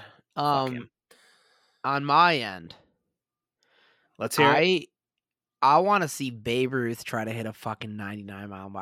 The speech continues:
Speaker 2: mile per hour fastball with a mean ass cutter this, like, in
Speaker 1: <laughs>
Speaker 2: today's game.
Speaker 1: So you wanna
Speaker 2: I'm
Speaker 1: see Babe Ruth hit modern pitching?
Speaker 2: If, dude, fucking, like,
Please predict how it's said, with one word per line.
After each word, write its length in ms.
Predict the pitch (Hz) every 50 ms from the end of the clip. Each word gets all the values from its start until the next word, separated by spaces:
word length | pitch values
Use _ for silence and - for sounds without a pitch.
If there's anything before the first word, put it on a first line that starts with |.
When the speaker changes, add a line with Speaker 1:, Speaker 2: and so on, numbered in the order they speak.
| 90 - -
Speaker 2:
mile 220 | 113 110 104 104
per 140 | 101 117 110
hour 220 | 101 101 98 101
fastball 540 | 98 - 107 101 98 104 - - 113 117 117
with 120 | 113 110 -
a 60 | 90
mean 380 | 87 98 98 101 101 101 101
ass 220 | 101 95 92 92 -
cutter 380 | - - 107 95 90 90 95
this, 220 | 95 92 - - - - _ _ -
like, 220 | 80 80 80 - -
in 160 | - 98 95 98 -
Speaker 1:
<laughs> 100 | _ -
Speaker 2:
today's 300 | - 107 87 85 87 -
game. 180 | - - 69 85 - - - - - -
Speaker 1:
So 140 | - - 147
you 140 | 139 151 156
wanna 140 | 175 170 160
Speaker 2:
I'm 40 | 160
Speaker 1:
see 520 | 165 170 - - 151 147 143 143 139 143 151
Babe 400 | 135 117 139 139 139 143 135 131
Ruth 340 | 131 131 131 131 127 123
hit 380 | - - 123 123 127 123 123 -
modern 520 | - 123 123 117 113 117 120 117 117 113
pitching? 480 | 107 - 110 104 - - 101 95 90 85 _ _
Speaker 2:
If, 240 | - 190 208 185 - _ -
dude, 340 | 247 254 254 214 170 123 -
fucking, 720 | - - 185 175 175 - - 202 196 190 190 180 160 135 _ -
like, 360 | - 151 143 131 120 - -